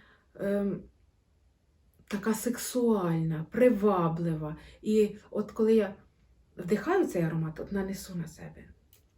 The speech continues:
Оцей аромат нанесу на себе. Я зразу таку переносюся в таку,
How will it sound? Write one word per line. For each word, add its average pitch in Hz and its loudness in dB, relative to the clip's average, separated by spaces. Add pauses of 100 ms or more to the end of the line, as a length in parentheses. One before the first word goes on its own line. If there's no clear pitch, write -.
(1500)
Оцей 170 -4
аромат 233 -2
нанесу 170 -4
на 156 -6
себе. - -16 (2500)
Я 226 2
зразу 226 0
таку 202 -6 (120)
переносюся 202 2
в 170 -8
таку, 175 -6